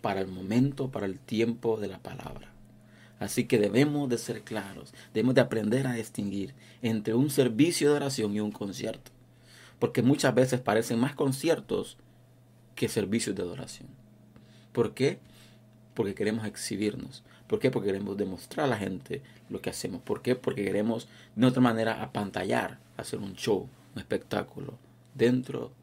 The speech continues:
del altar. Así que tal vez no estés de acuerdo, tal vez sí estés de acuerdo, tal vez no estés de acuerdo al cien por ciento con mi pensar, mi pensamiento, pero mi pregunta es esta.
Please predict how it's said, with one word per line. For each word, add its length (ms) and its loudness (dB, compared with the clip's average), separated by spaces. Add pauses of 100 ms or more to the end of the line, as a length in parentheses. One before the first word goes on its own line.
(120)
del 140 -10
altar. 380 -18 (840)
Así 360 2
que 360 4 (220)
tal 180 -2
vez 140 6
no 60 4
estés 160 2
de 80 2
acuerdo, 460 -2 (580)
tal 120 -4
vez 160 0
sí 100 2
estés 220 -2
de 80 -4
acuerdo, 460 -2 (320)
tal 100 -8
vez 60 2
no 40 2
estés 160 -2
de 60 4
acuerdo 280 4
al 60 -2
cien 160 0
por 180 -4
ciento 560 -6
con 280 -4
mi 80 -8
pensar, 520 -4 (260)
mi 120 -4
pensamiento, 720 -6 (420)
pero 160 6
mi 120 0
pregunta 560 -4
es 140 -16
esta. 280 -14